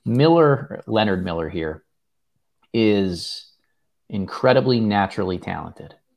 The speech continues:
but I think that there's a lot of his game that has coasted at lower levels because he's been the most athletic, the most unique type of talent,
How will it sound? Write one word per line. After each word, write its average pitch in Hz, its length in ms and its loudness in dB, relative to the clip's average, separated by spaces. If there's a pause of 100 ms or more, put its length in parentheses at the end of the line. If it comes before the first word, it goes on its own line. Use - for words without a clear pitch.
but 104 200 0
I 98 100 4
think - 360 -2
that 104 280 0
there's 98 640 -6
a 101 80 0
lot 101 360 6
of 98 100 -2
his 95 180 -4
game 90 300 -6
that 90 120 -6
has 85 200 -8
coasted 104 760 -4
at 85 220 -4
lower 87 280 -2
levels 98 440 0
because 87 380 -8
he's 85 180 -6
been 85 420 -8 (240)
the 95 60 -12
most 87 300 -8
athletic, 104 640 2 (400)
the 92 80 -8
most 90 260 -4
unique 87 600 -2
type 92 240 -4
of 90 160 -10
talent, 101 540 -2